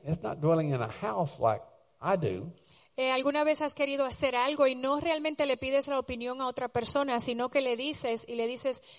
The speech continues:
Speaker 2: "¿Sabes que la casa del Señor no está como, está entre cortinas, no está en una casa como la mía?"
Speaker 1: So what is David saying?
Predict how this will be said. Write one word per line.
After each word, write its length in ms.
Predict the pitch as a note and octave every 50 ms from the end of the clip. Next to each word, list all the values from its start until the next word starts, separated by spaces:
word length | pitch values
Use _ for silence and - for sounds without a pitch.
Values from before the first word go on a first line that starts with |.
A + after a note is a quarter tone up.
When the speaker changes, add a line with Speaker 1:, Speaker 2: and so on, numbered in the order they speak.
| -
Speaker 2:
"¿Sabes 380 | - - C#4+ C#4+ D#4+ F4+ E4 -
que 100 | D#4+ D#4
la 140 | D4+ C#4+ -
casa 260 | C4 C4 - D4 D4
del 140 | C#4+ C#4+ C#4
Señor 440 | - D4+ C#4+ C4+ C#4 C4+ C4+ B3
no 180 | B3 B3 C4 C#4
está 540 | C#4+ C4+ - - - - D4+ E4 F4+ F4+ D#4+ - -
como, 380 | - - B3 A#3 A#3+ A#3 A#3 -
está 260 | A#3+ A#3 - - B3+
entre 260 | C4 - D4 C#4+ C4+
cortinas, 680 | - C4 A#3+ B3 - - D#4+ D#4 C#4+ A#3 A3+ A3+ A3+ -
no 60 | A#3+
está 180 | A#3 - - B3+
en 80 | B3+
una 180 | C4 C4 B3 A#3+
casa 320 | - C4 C4 C4 - C4
como 320 | - - C#4 C#4 D4 D#4+ D#4
la 100 | D4+ A#3+
mía?" 300 | A3+ G#3+ G#3+ G#3 A3 A3+
Speaker 1:
So 120 | G3 C#3+
what 280 | C3+ - - D3 A3 A3+
is 140 | G#3 E3+ C#3
David 260 | F3 D#3+ D3+ B2+ A#2
saying? 400 | - - C#3 C3 G#2+ E2+ - -